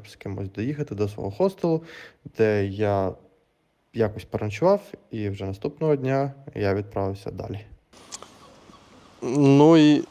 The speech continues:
відок після ночки в хостелі. Ну нахер, взагалі спати неможливо, бо боїшся, що твої речі просто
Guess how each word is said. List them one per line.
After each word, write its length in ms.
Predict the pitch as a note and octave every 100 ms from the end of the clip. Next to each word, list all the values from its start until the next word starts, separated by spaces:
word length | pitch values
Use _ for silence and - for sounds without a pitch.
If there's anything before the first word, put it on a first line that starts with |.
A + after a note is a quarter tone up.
| - C3
відок 580 | A#2 B2 A#2+ G#2+ - - - B2 -
після 380 | A#2 - C3 A2 - - -
ночки 380 | A#2 A2+ - A#2
в 60 |
хостелі. 500 | - A#2+ - - G#2+ - - - - - - - - - - - - C3
Ну 160 | C#3+
нахер, 380 | C3 A#2 B2 A2 - - B2 -
взагалі 440 | A#2 B2 B2 A#2+ G#2+
спати 340 | - C3+ A#2+
неможливо, 600 | B2+ B2+ B2 B2 C3+ B2 G#2 - - - - - - - -
бо 240 | C3 -
боїшся, 500 | D3+ D3+ C#3+ C3+ -
що 140 | A#2 A#2+
твої 360 | - A2 A#2+
речі 260 | A2+ A#2+ A#2
просто 460 | - A#2 A2+ -